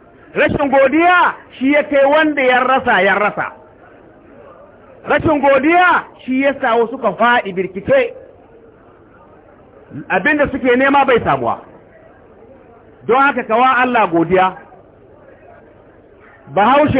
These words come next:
yana cewa, godiya ga Allah dole ta ko mutum na ga bakin kura.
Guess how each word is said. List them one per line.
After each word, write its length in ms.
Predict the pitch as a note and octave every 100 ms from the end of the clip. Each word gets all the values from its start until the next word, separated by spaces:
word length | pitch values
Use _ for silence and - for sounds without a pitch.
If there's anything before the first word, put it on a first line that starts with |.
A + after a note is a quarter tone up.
| B3
yana 220 | C4 B3+
cewa, 420 | B3 A3+ G#3+ G#3+ - - - - - - - - - - - - - C3
godiya 560 | F#3+ A#3 A3 D4 D#4 D#4+
ga 80 | C#4 A#3+
Allah 280 | C4+ C4 A#3
dole 260 | F#3+ C4 A#3+
ta 180 | A3+ G#3+
ko 160 | G#3+ C#4+
mutum 240 | C4+ A#3+ B3
na 160 | A3+
ga 100 | F#3
bakin 300 | E3 D#3 E3+
kura. 380 | D#3+ D#3+ E3 B2+